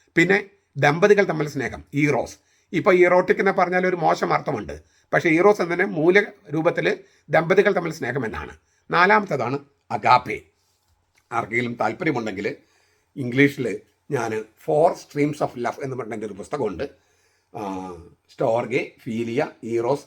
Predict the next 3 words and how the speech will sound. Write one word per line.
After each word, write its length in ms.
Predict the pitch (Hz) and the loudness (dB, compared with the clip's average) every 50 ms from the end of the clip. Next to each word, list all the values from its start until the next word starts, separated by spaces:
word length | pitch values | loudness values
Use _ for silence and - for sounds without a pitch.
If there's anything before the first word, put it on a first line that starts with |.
| _ 104 | _ -14
അഗാപ്പെ. 420 | 98 95 104 113 - - - 82 - _ _ _ _ _ _ _ _ _ _ _ _ _ _ _ - | -10 -6 -6 -6 -4 -6 -8 -10 -10 _ _ _ _ _ _ _ _ _ _ _ _ _ _ _ -2
ഇതിൻ്റെ, 540 | 147 143 160 170 160 156 131 139 175 214 - - - _ _ _ _ - | 0 0 2 2 2 2 2 0 0 -2 -6 -12 -20 _ _ _ _ -14
ആ, 80 | 113 | -12